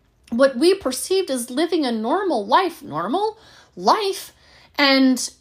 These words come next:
had nothing that was weird or odd, or we didn't look at them and go all judgy on 'em. We're like, "Okay, yeah, you know, they, dude shops at Safeway," or, you know, he, you know, goes to whatever bar. I mean, you just never think about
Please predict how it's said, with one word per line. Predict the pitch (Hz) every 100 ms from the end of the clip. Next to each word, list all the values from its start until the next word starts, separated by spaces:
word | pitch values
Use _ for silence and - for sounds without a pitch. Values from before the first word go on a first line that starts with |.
| _ _ -
had | - 262 226
nothing | 240 302 359 440 427
that | 311 269
was | 240 233 226
weird | 202 208 269 339 381 370
or | - 220 196 -
odd, | 247 320 370 359 349 -
or | 240 214 208 185 - - -
we | 262
didn't | 302 269 233
look | 226 294 392
at | -
them | 359 349 349 311
and | 240 233
go | 220 202
all | - 214 202
judgy | 196 196 262 359 339
on | 226 208
'em. | 262 269
We're | 240
like, | 240 233 294
"Okay, | 453 453 403 381
yeah, | 466 294
you | 220
know, | 240 349
they, | 392
dude | 359 - 285 269
shops | 285 294 -
at | 262
Safeway," | 262 311 349 339 220 170 - -
or, | 190 208 226
you | 262
know, | 269 277
he, | 277 294 285 294 285 - - -
you | 294
know, | 285 285
goes | 233 254 285 294 -
to | 302
whatever | 294 294 294 302
bar. | 233 247 339 339 196 160 208
I |
mean, | 262 269
you | 262 254
just | - 320 -
never | 302 285 269
think | 262 302 302
about | 302 247 208 202